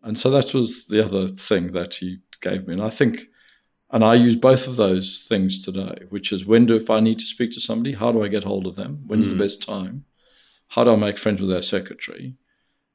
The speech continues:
Speaker 1: And when it comes back from a consulting services thing, those three reasons are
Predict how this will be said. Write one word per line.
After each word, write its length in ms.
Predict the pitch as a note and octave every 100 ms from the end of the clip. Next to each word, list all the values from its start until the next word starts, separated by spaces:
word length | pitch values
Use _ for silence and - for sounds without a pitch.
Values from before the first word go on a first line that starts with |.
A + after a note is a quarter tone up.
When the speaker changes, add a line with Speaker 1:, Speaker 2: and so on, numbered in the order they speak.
| -
Speaker 1:
And 100 | A#2+
when 100 | A2+
it 100 | A#2
comes 260 | B2+ A#2+ F#2+
back 320 | G#2 G2 - _ -
from 220 | - G2
a 40 |
consulting 500 | F#2+ G#2 - D#3 -
services 480 | - G2 G2 F#2+ -
thing, 220 | G2 F#2
those 280 | F#2+ A2 A2
three 180 | - G2+
reasons 440 | F#2+ G2 F#2+ F#2
are 240 | F#2+ F2+